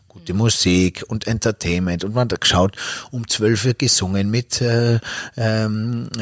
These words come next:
Speaker 1: Sternspritzer. Äh,
Speaker 2: Was sind Sternspritzer?
Speaker 1: also mit, mit, äh, äh, Wunderkerzen.
Speaker 2: Ah, ja, okay, gut,
Speaker 1: Mit
Speaker 2: ja, okay.
Speaker 1: Wunderkerzen.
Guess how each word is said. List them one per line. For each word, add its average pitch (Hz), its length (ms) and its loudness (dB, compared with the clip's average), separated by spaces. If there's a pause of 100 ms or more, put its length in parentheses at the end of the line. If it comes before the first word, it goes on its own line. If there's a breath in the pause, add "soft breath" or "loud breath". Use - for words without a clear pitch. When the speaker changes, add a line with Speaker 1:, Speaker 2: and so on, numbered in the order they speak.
Speaker 1:
Sternspritzer. 90 920 2 (420 loud breath)
Äh, 98 120 -4
Speaker 2:
Was 92 140 2
sind 185 180 -4
Sternspritzer? 202 580 -8 (360)
Speaker 1:
also - 200 -4
mit, 90 260 -4
mit, 95 300 -2
äh, 87 540 -4
äh, 87 360 -6
Wunderkerzen. 95 840 2
Speaker 2:
Ah, 226 200 0
ja, 185 200 0
okay, 185 200 -6
gut, 170 140 -8
Speaker 1:
Mit 175 80 -4
Speaker 2:
ja, 175 60 -4
okay. 190 80 2
Speaker 1:
Wunderkerzen. 95 560 0